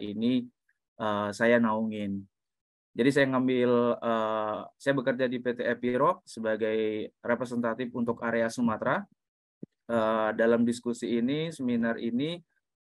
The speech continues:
eh, saya mengskupkan lebih, eh,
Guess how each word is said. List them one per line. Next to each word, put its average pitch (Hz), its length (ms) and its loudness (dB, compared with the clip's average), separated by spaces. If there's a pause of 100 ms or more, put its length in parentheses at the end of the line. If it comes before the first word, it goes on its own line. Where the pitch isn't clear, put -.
(100)
eh, 120 480 2
saya 135 480 -2
mengskupkan 135 720 -2
lebih, 120 560 2 (1040)
eh, 107 760 -4